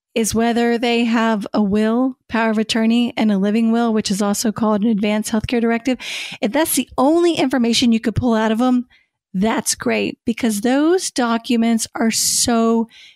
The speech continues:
important. You know, and, and it sounds like it's something only rich people do when you talk about estate planning documents, but these are documents everyone should have. You need a will to spell out who gets what, even if you don't have a lot,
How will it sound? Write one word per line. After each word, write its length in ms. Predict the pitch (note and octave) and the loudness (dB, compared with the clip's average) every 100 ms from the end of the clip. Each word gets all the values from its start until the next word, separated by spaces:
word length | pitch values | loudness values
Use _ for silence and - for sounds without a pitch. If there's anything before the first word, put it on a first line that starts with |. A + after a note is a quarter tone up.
| _ | _
important. 720 | - G#3+ - A3 F#3+ - - | -2 -2 -2 -2 -2 -2 -2
You 160 | - A#3+ | -2 0
know, 140 | A#3 - | 0 -2
and, 100 | B3 | -2
and 160 | A#3 | -2
it 80 | A#3+ | -2
sounds 360 | - D#4 E4+ C#4+ | 0 0 0 0
like 280 | B3+ A#3 - - - - | -2 -4 -14 -20 -18 -6
it's 140 | A#3 | -2
something 300 | - B3 A#3 | -2 0 0
only 180 | A3 G#3 | 2 0
rich 220 | G#3 G#3 | -2 -2
people 240 | B3 - A3+ | -2 -2 0
do 180 | G#3+ | 0
when 140 | G#3 G#3+ | 2 0
you 80 | G3+ | 0
talk 240 | A3 G#3 | -2 -2
about 200 | G3+ - - | -4 -6 -4
estate 440 | - - G#3+ G#3 | -4 -2 -4 -4
planning 340 | - - G3 | -4 -2 -2
documents, 640 | B3 - A3 - - C#4 - | -2 -2 -4 -4 -4 -6 -6
but 300 | - B3+ - - - _ | -4 -4 -4 -14 -20 _
these 340 | G#3 C4+ F4+ G4 | -2 0 2 0
are 80 | |
documents 600 | D4+ F4 - A#3+ G#3+ G#3 - _ - | 0 0 0 0 0 0 -4 _ -2
everyone 640 | A3+ A3+ A#3+ B3+ A3+ G#3 G3+ | 0 2 2 2 2 2 0
should 300 | - - G#3 | 0 -2 -2
have. 420 | G3 D3+ - G#3+ | 0 -2 -4 -2
You 120 | A3 | 2
need 180 | G#3 A3+ | 2 2
a 60 | |
will 380 | C#4 A#3 A3+ C4 | 2 2 2 0
to 100 | C4+ | 0
spell 260 | A3+ - G#3+ | -2 -2 0
out 160 | G#3+ G#3 | 0 2
who 160 | G#3+ | 0
gets 240 | G#3 G#3+ G#3 | 0 -2 0
what, 300 | G#3+ A#3 - | 0 0 -2
even 260 | A#3+ C4 C#4+ | 0 2 2
if 100 | C4+ | 2
you 80 | B3 | 0
don't 180 | A#3 A#3+ | 0 0
have 140 | A3 | 0
a 60 | G3+ | 0
lot, 380 | F3+ - - | -2 -4 -10